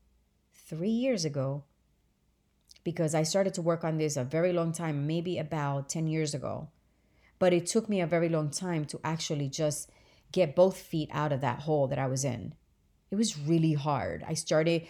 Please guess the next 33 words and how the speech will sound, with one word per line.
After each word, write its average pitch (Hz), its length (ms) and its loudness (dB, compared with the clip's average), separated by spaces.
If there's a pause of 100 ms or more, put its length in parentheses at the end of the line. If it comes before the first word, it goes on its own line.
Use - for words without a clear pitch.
slowly, 151 680 2
slowly, 139 540 2
slowly 143 480 0
doing 139 300 -2
things 139 280 -4
and 139 120 -4
trying 151 280 -2
to 147 100 -6
rewrite 139 380 -2
my 143 100 -2
story 143 500 -2
and 139 160 -2
rewrite 143 340 -2
my 151 120 -2
story. 143 500 0 (300)
And 160 220 0
I 160 120 4
would 156 160 0
go 151 140 2
back 160 380 6
and 147 120 -4
forth, 151 300 2
back 170 220 0
and 147 120 -6
forth, 147 240 0
back 151 220 2
and 143 120 -4
forth, 147 220 -2
back 151 200 -2
and 151 120 -6
forth. 147 240 -2 (100)
And 151 220 -2
then 160 380 2